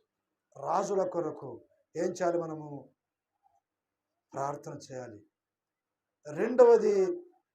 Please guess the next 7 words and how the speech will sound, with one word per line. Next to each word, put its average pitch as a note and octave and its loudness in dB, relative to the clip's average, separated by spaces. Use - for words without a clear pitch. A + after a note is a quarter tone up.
విజ్ఞాపనలు G3 0
చేయాలి. C#3 -4
మూడవది B3 8
ఏం A3 2
చేయాలి? G#3+ 6
కృతజ్ఞతాస్తుతులు G#3+ -4
చెల్లించాలి. E3+ -6